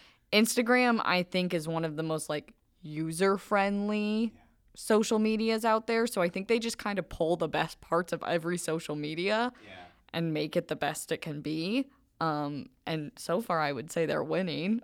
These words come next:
Speaker 1: Um, like, for me, I like to get on Instagram
Speaker 2: Yeah.
Speaker 1: to s-, like, see what my friends are up to and stuff like that.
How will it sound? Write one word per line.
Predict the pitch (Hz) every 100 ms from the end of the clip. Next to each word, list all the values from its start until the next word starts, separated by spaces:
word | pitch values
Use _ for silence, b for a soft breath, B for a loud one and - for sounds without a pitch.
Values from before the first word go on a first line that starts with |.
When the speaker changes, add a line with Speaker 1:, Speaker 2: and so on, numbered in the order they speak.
| -
Speaker 1:
Um, | 160 143 107 - -
like, | 180 175
for | - 180
me, | 175 202 208 170
I | - 165 165
like | 160 151 151
to | 156
get | 156
on | 156 143
Instagram | 160 - 156 151 151 110 107 101 - _ _
Speaker 2:
Yeah. | - - b b b _ -
Speaker 1:
to |
s-, | 226 - - -
like, | 202 196 175 - _ _
see | - - 208 185
what | 180
my | 156
friends | 151 160 160
are | 151 156
up | -
to | - 151 147
and | 147
stuff | - - -
like | 76 -
that. | - 53 -